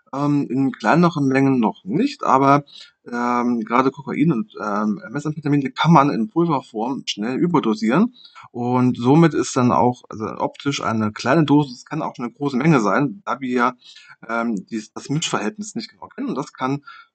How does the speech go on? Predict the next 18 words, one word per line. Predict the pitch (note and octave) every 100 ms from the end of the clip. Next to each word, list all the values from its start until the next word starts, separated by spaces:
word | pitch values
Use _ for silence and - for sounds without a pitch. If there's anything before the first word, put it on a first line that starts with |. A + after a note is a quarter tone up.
| -
schnell | A2+ B2
zu | C3 B2
Herzstillständen | B2 - B2+ A#2+ A#2 A#2+
führen. | A2+ - C#3 A2+ D#2+ - -
Ähm, | C3 D3 D3
des | C#3 D3 -
Weiteren, | G2+ D#3+ D3+ A2+ A#2 A#3 - _ _ - - -
das | _
ist | -
jetzt | E3+ -
für | -
alle | C#3 A#2+
AllergikerInnen | A#2 D#3 - B2+ A#2+ B2+
unter | - A#2+ E2+
euch | A2 - -
besonders, | B2 C3+ C3 -
ähm, | A2+ A#2 A2+ A#2+ A#2+ - -
wichtig, | A#2 G3+ D3+ D3+ -